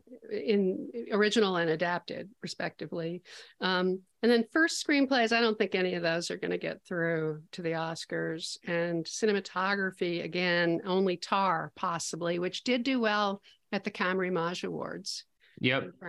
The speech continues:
Speaker 2: yep,
Speaker 1: France.
Speaker 2: which tends to bode well for the future.
Speaker 1: Sometimes, yeah.
Speaker 2: Yeah, and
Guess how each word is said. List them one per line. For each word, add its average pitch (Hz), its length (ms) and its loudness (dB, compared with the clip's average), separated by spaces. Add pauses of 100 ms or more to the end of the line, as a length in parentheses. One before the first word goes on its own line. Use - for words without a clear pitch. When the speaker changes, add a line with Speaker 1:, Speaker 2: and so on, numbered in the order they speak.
Speaker 2:
yep, 123 120 4 (100)
Speaker 1:
France. - 200 -16
Speaker 2:
which 123 300 0
tends 110 280 0
to 110 100 0
bode 101 280 0
well 98 240 2
for 95 160 -8
the 101 120 -6
future. 98 360 -6 (220)
Speaker 1:
Sometimes, - 260 -16
yeah. 170 260 -10 (260)
Speaker 2:
Yeah, 113 400 0 (300)
and 156 260 2